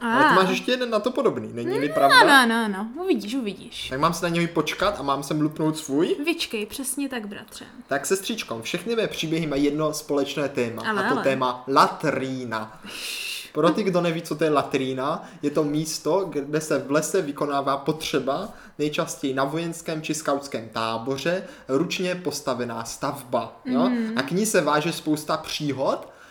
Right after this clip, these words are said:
Speaker 2: a ty budeš hádat, které z těch příhod jsou pravdivé, čili grindavé, a které nepravdivé, čili pindy. Tak,
Speaker 1: Dobrá,
Speaker 2: jo?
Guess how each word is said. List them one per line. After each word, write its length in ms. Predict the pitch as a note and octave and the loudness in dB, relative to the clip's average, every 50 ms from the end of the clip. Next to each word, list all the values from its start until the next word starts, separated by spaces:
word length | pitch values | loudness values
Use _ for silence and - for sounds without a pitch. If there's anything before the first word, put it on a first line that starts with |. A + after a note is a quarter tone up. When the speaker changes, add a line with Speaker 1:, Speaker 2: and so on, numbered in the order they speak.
| - - | -12 -8
Speaker 2:
a 120 | - B2+ | -6 -6
ty 300 | B2+ - F#3+ G#3 G#3+ G#3 - | -4 -2 -4 -4 -4 -4 -4
budeš 300 | C#3 D3+ D#3+ E3 E3 C#3+ | -4 -2 -2 -2 -2 -2
hádat, 400 | C3+ C3 B2+ C3 C3+ D3+ D3 C#3+ | 0 2 2 2 2 0 -2 -4
které 280 | - - D3+ C#3+ C#3+ C#3+ | -4 -4 -2 -2 0 -2
z 80 | C#3+ | -2
těch 160 | - D3+ C#3+ - | -4 -6 -8 -8
příhod 480 | - - - D3 C3+ C#3 C3+ B2+ - | -8 -6 -4 -2 -2 0 -2 -2 -4
jsou 120 | - B2+ A2 | -6 -8 -8
pravdivé, 840 | - - A#2+ C3 C#3 C#3 C#3 C3+ D3 C3+ C#3+ C3+ D3+ F#3+ A3 A#3+ A#3+ | -4 -2 -2 -2 -2 -4 -6 -8 -6 -4 -2 0 0 0 -2 -2 -4
čili 320 | - - - C3+ A#2+ B2 A2+ | -6 -8 -8 -6 -6 -6 -6
grindavé, 760 | A#2+ A#2+ C3 B2+ C3+ C#3+ C#3+ C#3 D3+ E3 F3+ G3+ G#3+ G#3 | -4 -2 -2 -2 -2 -4 -2 0 0 0 0 -2 -2 -4
a 100 | - B2 | -6 -8
které 380 | - - - C3+ C3 B2+ A#2 - - - - - - | -10 -6 -4 -2 -2 -2 -2 -4 -8 -14 -20 -12 -8
nepravdivé, 680 | - C#3+ C#3+ - D#3+ D#3+ D#3 D3 D3 D3+ D3+ D3 C#3+ C#3+ | -6 -4 -2 0 0 0 0 -2 -4 -2 0 0 0 0
čili 440 | C#3+ C#3+ - B2+ A#2 A#2 A#2 A2 A2+ - - | -2 -4 -4 -4 -4 -2 -4 -6 -8 -12 -10
pindy. 400 | - B2+ C3+ C3+ B2 B2+ A#2+ G#2+ - - - _ _ | -6 -6 -6 -4 -4 -6 -6 -6 -8 -12 -20 _ _
Tak, 140 | - A#3+ A#3 | -6 -2 0
Speaker 1:
Dobrá, 320 | A#3+ A#3 G#3+ G#3 F#3+ F3+ | 0 0 -2 -4 -6 -4
Speaker 2:
jo? 80 | - C3 | -2 0